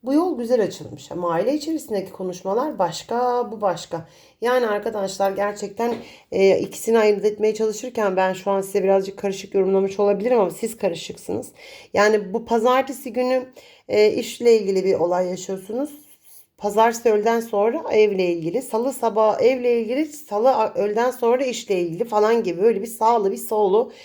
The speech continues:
e, mücadele haliniz var. Birisiyle çok net konuşmuşsunuz. Böyle bildiğiniz bumeranglar dizilmiş, sıra sıra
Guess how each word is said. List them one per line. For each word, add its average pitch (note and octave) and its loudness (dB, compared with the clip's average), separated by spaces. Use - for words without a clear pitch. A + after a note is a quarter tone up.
e, G3 6
mücadele A3+ 2
haliniz G#3 0
var. F#3 2
Birisiyle A3+ -4
çok A#3+ -6
net A#3 0
konuşmuşsunuz. G#3 -2
Böyle A3 6
bildiğiniz A3+ -4
bumeranglar G#3 0
dizilmiş, F3+ -4
sıra F#3+ -4
sıra F#3+ 0